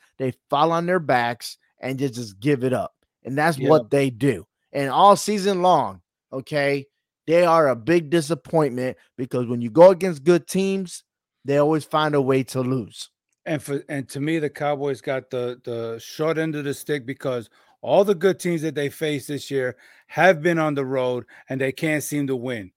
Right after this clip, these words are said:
Speaker 2: All the games that they had at home, minus Seattle, has been a guarantee, give me wins, teams that are under five hundred, teams that are not making the playoffs. So to me, that's not proving anything besides that, yeah, you're playing the schedule that you've given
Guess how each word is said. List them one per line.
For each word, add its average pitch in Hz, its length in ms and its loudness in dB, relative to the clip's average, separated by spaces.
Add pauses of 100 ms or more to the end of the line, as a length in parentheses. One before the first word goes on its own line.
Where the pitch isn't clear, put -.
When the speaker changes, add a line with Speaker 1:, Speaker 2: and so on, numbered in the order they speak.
(720)
Speaker 2:
All 180 300 4
the 196 120 0
games 185 280 0
that 160 80 -10
they 156 140 0
had 156 260 2
at 127 180 -2
home, 170 420 -2 (500)
minus 165 400 0
Seattle, 165 640 -2 (240)
has 139 240 -4
been 147 400 -4
a 147 100 -6
guarantee, 143 680 -2
give 135 300 -6
me 143 180 -2
wins, 135 520 -6 (300)
teams 170 360 -2
that 156 140 0
are 143 200 -2
under 151 200 -4
five 143 280 -2
hundred, 127 280 -8
teams 156 240 -4
that 139 120 -2
are 127 60 -4
not 139 220 -4
making 147 280 -6
the 139 40 -6
playoffs. 123 680 -4 (400)
So 151 340 0
to 143 220 -8
me, 180 260 -2
that's 160 300 -2
not 147 260 -6
proving 185 500 0
anything 123 540 -6 (300)
besides 147 480 2
that, 139 180 -2
yeah, 151 160 -2
you're 143 200 -2
playing 175 340 -4
the 170 80 -4
schedule 139 500 -4
that 127 220 -6
you've 123 160 -8
given 117 400 -6